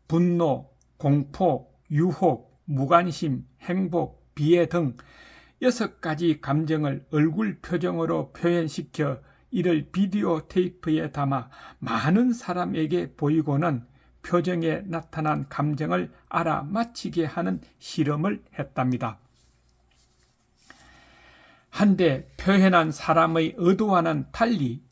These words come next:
여섯 가지 감정 가운데 평균 두 가지밖에 알아맞히지 못했다는 것입니다. 그것은 곧 내 마음속의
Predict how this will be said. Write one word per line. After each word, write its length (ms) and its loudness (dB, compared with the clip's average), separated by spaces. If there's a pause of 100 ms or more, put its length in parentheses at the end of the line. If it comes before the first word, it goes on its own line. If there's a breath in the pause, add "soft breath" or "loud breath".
(100)
여섯 360 -4
가지 400 -4
감정 480 -2
가운데 680 -2 (140)
평균 540 -2 (360 loud breath)
두 160 -2
가지밖에 960 -4
알아맞히지 1000 -6
못했다는 800 -4
것입니다. 560 -6 (180 soft breath)
그것은 480 -2
곧 280 -2 (480 loud breath)
내 260 4
마음속의 800 2